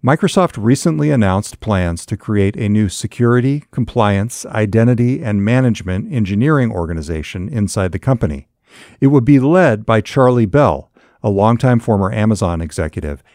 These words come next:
if the companies can come to terms over Bell's non-compete agreement with Amazon. I'm interested in this whole idea of Microsoft creating this new engineering organization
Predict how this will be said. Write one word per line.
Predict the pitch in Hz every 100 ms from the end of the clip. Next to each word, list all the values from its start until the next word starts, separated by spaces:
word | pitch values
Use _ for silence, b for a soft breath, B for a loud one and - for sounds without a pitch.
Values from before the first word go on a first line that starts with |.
| b -
if | 147 127
the | - 147
companies | 131 107 113 107 -
can | 107
come | - 104 98
to | 95
terms | - - 156 95 85 - -
over | 165 101 87
Bell's | 95 85 85 95
non-compete | 90 85 95 120 135
agreement | 113 85 78 78 170
with | 113 101
Amazon. | 95 92 82 67 64 _ _ _ _ -
I'm | 131 190
interested | 175 - 143 113
in | 107
this | 101
whole | - 139 131
idea | 110 117 110
of | 104 95
Microsoft | 104 110 - - 117 -
creating | - 110 104
this | 101 -
new | 107
engineering | 98 98 101 113 110
organization | 95 92 87 95 90 - 87 87